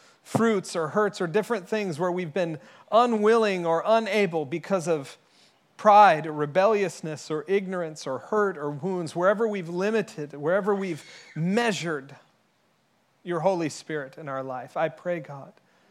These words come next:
that those things would be removed, that you would fill us as you intended. Fill us to overflowing, Lord. God, that we might walk in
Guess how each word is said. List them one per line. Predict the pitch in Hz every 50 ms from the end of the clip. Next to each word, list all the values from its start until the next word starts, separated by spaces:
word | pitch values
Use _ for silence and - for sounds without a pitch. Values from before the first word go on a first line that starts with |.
| _ _ _ _ _ _ _ _ -
that | - 151 -
those | 185 175 165 - -
things | - 190 190 185 151 -
would | 185 160 151
be | 156 147
removed, | 143 147 143 139 143 165 175 185 190 214 254 214 - - - - - _ _ - - - _ _ _ _ _ _ _ -
that | 156 147
you | 170 165
would | 175 170 151
fill | - - - - 196 220 240 247
us | 247 247 254 247 240 - - - - - - - _ - - - -
as | 175 185 180 147 170
you | 202 196
intended. | 190 180 160 - - 202 202 190 165 165 151 147 -
Fill | - - 247 269 277
us | 269 - - -
to | - 240 -
overflowing, | 208 226 226 220 220 - - - - 185 190 190 202 180 165 160 156 175
Lord. | 170 156 156 147 120 160 175 - _ _ _ _ _ _ _ _ _ - - _ _ _ _ _ _ _ _ _ 175
God, | 180 208 220 220 190
that | 233 214
we | 240 233
might | 226 226 233 233 202 214
walk | 202 190 208 208 208 196 196 -
in | 208 190